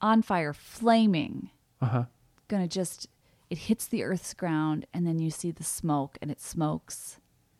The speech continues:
Speaker 1: and the, the steam rises.
Speaker 2: Sure, sure. Out comes an alien.
Speaker 1: Sometimes, yeah.
Speaker 2: Okay.
Speaker 1: Or, you know, there's just something to investigate in there.
Speaker 2: Sure. What, hit my car?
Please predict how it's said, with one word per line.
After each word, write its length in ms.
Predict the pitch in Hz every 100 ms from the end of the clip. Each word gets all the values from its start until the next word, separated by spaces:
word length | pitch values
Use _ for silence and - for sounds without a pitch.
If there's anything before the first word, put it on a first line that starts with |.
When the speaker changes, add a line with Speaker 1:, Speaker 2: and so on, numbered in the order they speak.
| _ _ _ -
Speaker 1:
and 140 | 170
the, 100 | 156 -
the 60 | 151
steam 500 | - - 180 180 175
rises. 680 | 160 160 160 170 175 - -
Speaker 2:
Sure, 260 | 151 123 -
sure. 300 | 147 113 -
Out 200 | 190 127
comes 560 | - 123 120 120 117 - _ _ _ _ _ -
an 100 | 110
alien. 360 | 98 92 131 - - -
Speaker 1:
Sometimes, 560 | 349 339 190 160 -
yeah. 240 | 190 139 - _
Speaker 2:
Okay. 280 | 139 123 101 - _ _ _ _
Speaker 1:
Or, 260 | - 214 208
you 140 | 196
know, 160 | 175 165
there's 180 | 165 156
just 140 | 165
something 240 | 165 160 151
to 80 |
investigate 720 | 151 139 147 - 147 139 127 - 170 - _ _ _ _
in 160 | - 151
there. 360 | - - 180 - _ _
Speaker 2:
Sure. 240 | - 135 - _ _ _ -
What, 120 | 135
hit 120 | 127 -
my 100 | 107
car? 400 | - 117 131